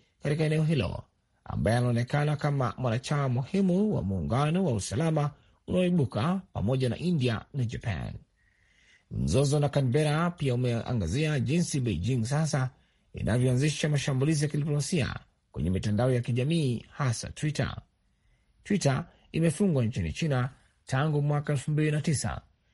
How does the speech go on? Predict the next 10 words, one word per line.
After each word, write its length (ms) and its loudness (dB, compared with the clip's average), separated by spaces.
lakini 260 2
sera, 680 2
lakini 260 0
serikali 580 0
imeipokea 840 -2
kama 260 -2
sehemu 340 0
ya 60 0
mkakati 400 -4
wake 440 -2